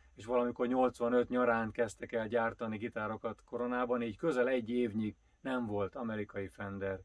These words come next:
gyártás. De ma már van, és ez a példány is az elsők egyike, ami a koronai gyárban készült, az ezerkilencszáznyolcvankilences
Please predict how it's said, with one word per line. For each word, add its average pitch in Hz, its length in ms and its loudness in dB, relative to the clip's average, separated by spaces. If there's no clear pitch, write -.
gyártás. 95 680 -12
De 131 80 -12
ma 117 100 -2
már 107 200 -2
van, 160 340 4
és 117 100 -14
ez 117 80 -8
a 107 80 -6
példány 127 540 4
is 131 160 0
az 117 100 0
elsők 127 460 4
egyike, 110 540 -2
ami 120 100 -4
a 113 60 -2
koronai 113 440 -2
gyárban 110 440 2
készült, 127 560 -2
az 123 80 -8
ezerkilencszáznyolcvankilences 107 1800 -6